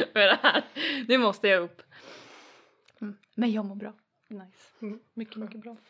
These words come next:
Speaker 1: Mm.
Speaker 2: Kul.
Speaker 1: Men så
Speaker 2: Så
Speaker 1: det här, eh, avsnittet kommer väl bli som lite uppdelat i två teman, eller vad man nu ska kalla.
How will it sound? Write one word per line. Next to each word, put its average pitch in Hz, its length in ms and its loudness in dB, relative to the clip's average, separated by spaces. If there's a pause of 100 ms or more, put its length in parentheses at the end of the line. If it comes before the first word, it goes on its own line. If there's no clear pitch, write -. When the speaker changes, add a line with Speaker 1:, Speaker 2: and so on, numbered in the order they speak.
(140)
Speaker 1:
Mm. 247 160 2 (680)
Speaker 2:
Kul. 202 640 -10
Speaker 1:
Men 226 140 -2
så 240 40 -8
Speaker 2:
Så 240 60 4
Speaker 1:
det 226 60 2
här, 285 420 0 (200)
eh, 202 400 -6 (160)
avsnittet 185 640 -6
kommer 180 240 -10
väl 175 260 -6 (440)
bli 190 280 -8
som 190 220 -10
lite 185 200 -12
uppdelat 180 640 -8
i 185 60 -12
två 175 360 -8 (380)
teman, 208 440 -8
eller 330 160 -10
vad 320 120 -8
man 320 80 -12
nu 311 100 -14
ska - 180 -8
kalla. 294 240 -6